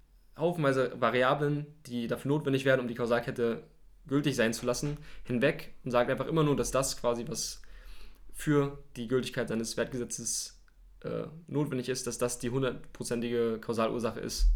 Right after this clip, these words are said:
des Zusammenhangs. Als Fazit muss man also sagen, dass die Arbeitsmenge definitiv nicht die Austauschverhältnisse bestimmt und, ähm,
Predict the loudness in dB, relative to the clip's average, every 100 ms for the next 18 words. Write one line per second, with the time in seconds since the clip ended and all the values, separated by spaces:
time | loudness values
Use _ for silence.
0 | 2 -4 -2 -2 -4 -8 -8 -4 -4 -4
1 | -12 -12 -12 -12 -14 -18 -20 -18 -6 -4
2 | 4 6 6 4 0 2 4 8 8 8
3 | 4 2 -4 -10 -20 -20 -20 _ -20 -20
4 | -20 -20 -20 -20 -20 -20 -20 _ _ -4
5 | 0 2 2 0 2 4 4 0 0 0
6 | -4 -4 -4 2 2 2 -4 -4 -2 0
7 | -2 -2 -2 -4 -4 -8 -12 -10 0 2
8 | 2 0 -12 -20 -20 -20 -20 -16 -2 2
9 | 4 2 0 0 2 0 -2 -6